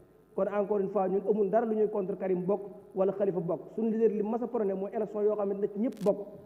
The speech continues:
Ki nga xamante ne moo yàgg ragal wujj mooy président Macky Sall, musa bëgg kenn bokk. Kon bu ñëwee ba deux mille vingt-quatre, mu ne day rapporter élection yi pour Karim Wade bokk, loolu du dëgg. Li ko tax a jóg mooy toog fi ba doyal, jox Amadou mu toog, ba pare jox Farba Ngom mu toog,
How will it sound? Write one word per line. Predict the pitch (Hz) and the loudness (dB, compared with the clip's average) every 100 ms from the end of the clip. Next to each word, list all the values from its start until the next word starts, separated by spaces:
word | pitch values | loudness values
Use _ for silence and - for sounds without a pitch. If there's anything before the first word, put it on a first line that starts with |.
| - - | -20 -6
Ki | 226 | -2
nga | 277 | 0
xamante | 269 254 240 | 2 0 0
ne | 233 | 0
moo | 220 226 233 | 0 4 2
yàgg | 254 220 | 2 -2
ragal | 233 220 208 | -2 0 0
wujj | 208 190 | 0 -2
mooy | 190 208 | 0 0
président | 196 202 196 190 | 0 -2 -2 -4
Macky | 190 - | -4 -4
Sall, | 190 185 | -4 -2
musa | 196 202 | -2 0
bëgg | 185 170 | 0 0
kenn | 208 196 | 0 0
bokk. | 170 - - - - - | -2 -4 -14 -20 -18 -2
Kon | 220 220 | 0 2
bu | 254 | 2
ñëwee | 269 240 | 4 2
ba | 226 | 2
deux | 269 | 0
mille | 254 | 0
vingt-quatre, | 233 208 208 | 0 0 0
mu | 196 | 0
ne | 226 | 2
day | 214 | 4
rapporter | 226 247 240 226 | 2 2 -4 -2
élection | 214 208 208 | -2 0 -2
yi | |
pour | 190 202 | -2 -2
Karim | 226 202 | 0 0
Wade | 202 185 | 0 0
bokk, | 190 | 0
loolu | 185 202 190 | 2 2 2
du | 165 185 | 2 2
dëgg. | 143 - - - - - | 0 -8 -16 -18 -14 4
Li | 220 | 4
ko | 233 | 4
tax | 220 214 | 2 2
a | |
jóg | 190 196 | 2 2
mooy | 208 208 | 2 0
toog | 220 214 | 0 -4
fi | 202 | -4
ba | 208 | -2
doyal, | 190 220 214 190 | 2 4 4 4
jox | 202 - | 0 0
Amadou | 214 208 202 | 0 2 2
mu | 208 | 0
toog, | 214 226 - 226 | 0 -2 -2 -2
ba | |
pare | 196 220 208 185 | 0 2 0 0
jox | 226 - - - - | -4 -6 -18 -10 -2
Farba | 233 208 | 0 0
Ngom | 220 208 | 0 -2
mu | 208 | 0
toog, | 233 | -2